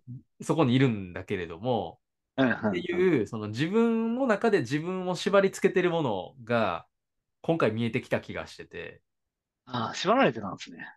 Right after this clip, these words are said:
Speaker 1: 縛られてたという。そうそうそうそう。で、まあ、メンバー、その、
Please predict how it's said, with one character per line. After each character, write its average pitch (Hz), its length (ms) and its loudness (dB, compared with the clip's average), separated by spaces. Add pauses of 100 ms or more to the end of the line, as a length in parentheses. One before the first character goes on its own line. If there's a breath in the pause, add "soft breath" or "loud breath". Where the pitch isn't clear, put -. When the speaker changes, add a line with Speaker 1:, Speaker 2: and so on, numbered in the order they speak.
Speaker 1:
縛 143 220 -6
ら 135 100 2
れ 127 60 -2
て 123 120 -6
た 92 140 -8
と - 80 -18
い - 140 -18
う。 - 60 -12
そ 120 120 -6
う 98 40 -6
そ - 120 -14
う - 40 -18
そ - 140 -20
う - 40 -20
そ - 260 -20
う。 - 80 -16
で、 139 140 -2 (240 loud breath)
ま 175 100 2
あ、 - 240 -2
メ 214 140 4
ン 311 80 2
バ 123 320 6
ー、 - 20 -4
そ 147 100 -2
の、 147 200 -4